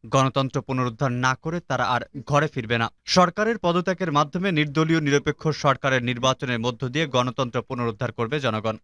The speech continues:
তখনই তারা ঘরে ফিরবে।" বুধবার বাংলাদেশ জাতীয়তাবাদী দল বিএনপি আয়োজিত সমাবেশে সভাপতির বক্তব্যে তিনি এসব কথা বলেন। প্রধান অতিথি হিসেবে সমাবেশে উপস্থিত রয়েছেন দলের মহাসচিব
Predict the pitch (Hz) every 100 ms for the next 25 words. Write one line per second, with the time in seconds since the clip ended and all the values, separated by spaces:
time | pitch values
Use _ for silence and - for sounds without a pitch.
0 | _ 160 156 190 196 156 131 - 139 113
1 | 147 147 - 123 113 120 _ 131 160 175
2 | 170 220 214 156 127 160 165 175 185 -
3 | 143 123 151 - 185 185 151 147 139 143
4 | 123 151 160 156 147 170 170 - _ 135
5 | 143 139 143 139 139 127 120 - 135 -
6 | 131 131 120 123 110 123 - 123 156 135
7 | 120 110 _ 160 - 143 - 135 127 117
8 | 113 - - 160 165 165 - 175 202 196
9 | 202 170 185 185 185 165 151 151 - 160
10 | 135 143 - 127 139 135 175 139 135 131
11 | 120 135 135 135 127